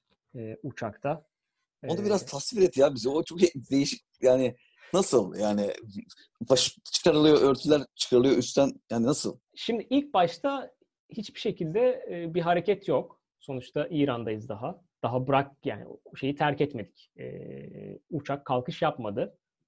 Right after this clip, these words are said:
Speaker 1: Dolayısıyla herkes, e, sanırım zorunlu olan şeyler varmış. Baktım işte bu,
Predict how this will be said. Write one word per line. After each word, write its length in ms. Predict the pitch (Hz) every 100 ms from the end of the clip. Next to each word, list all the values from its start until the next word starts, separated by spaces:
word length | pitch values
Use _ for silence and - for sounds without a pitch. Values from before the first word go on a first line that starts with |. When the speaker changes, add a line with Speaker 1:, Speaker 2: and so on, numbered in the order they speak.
| _
Speaker 1:
Dolayısıyla 360 | 139 123 - 160
herkes, 380 | 127 160 202 - _ _ _ -
e, 140 | 147 143
sanırım 320 | 165 220 165
zorunlu 360 | 160 160 185
olan 160 | 202 196
şeyler 280 | 175 175 190
varmış. 280 | 117 104 131
Baktım 340 | 127 - 160
işte 300 | 131 - 113
bu, 240 | 113 123